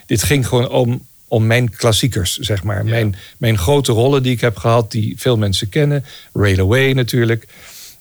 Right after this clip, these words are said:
Speaker 1: Nou, er komen niet meer afleveringen van Railway omdat ik nu dat filmpje,
Speaker 2: Nee,
Speaker 1: snap
Speaker 2: nee,
Speaker 1: je?
Speaker 2: nee. Nee, maar goed, je bent,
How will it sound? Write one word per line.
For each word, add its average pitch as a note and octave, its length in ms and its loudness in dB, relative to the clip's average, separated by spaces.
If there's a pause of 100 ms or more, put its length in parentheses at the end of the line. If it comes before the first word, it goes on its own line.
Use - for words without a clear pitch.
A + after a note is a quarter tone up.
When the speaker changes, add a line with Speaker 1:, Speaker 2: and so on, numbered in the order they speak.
Speaker 1:
Nou, G2+ 260 -2
er G2+ 80 -2
komen A2 280 2
niet A2+ 160 -2
meer A#2 180 2
afleveringen A#2 600 0
van A2 160 -2
Railway A2+ 500 0
omdat A2+ 400 0
ik - 160 -4
nu A2 140 2
dat A2 200 0
filmpje, B2+ 320 -2
Speaker 2:
Nee, F3 260 0
Speaker 1:
snap E3+ 140 2
Speaker 2:
nee, B2+ 100 -2
Speaker 1:
je? D3 60 2
Speaker 2:
nee. E3 100 -2 (240)
Nee, G#3 140 -4
maar F#3 100 -4
goed, F#3+ 240 -8
je C#3 60 -10
bent, B2+ 340 -6